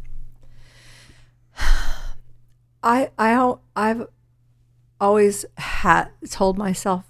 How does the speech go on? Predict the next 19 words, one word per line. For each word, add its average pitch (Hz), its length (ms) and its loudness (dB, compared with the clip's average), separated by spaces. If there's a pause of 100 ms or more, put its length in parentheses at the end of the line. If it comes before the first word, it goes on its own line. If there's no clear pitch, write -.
that, - 480 -2 (720)
um, 170 460 -6 (300)
that, 190 320 -6
that 180 180 -4
lie 156 320 -2
that 190 140 -8
we 196 100 -6
tell 170 160 -6
ourselves 170 480 -6
of, 175 300 -6 (360)
"Gosh, 175 500 0 (520)
they 202 180 2
only 208 300 2
love 175 380 0
the 180 760 -6
Sherry 170 360 -2
that 190 160 -6
they - 120 -8
see." - 500 -8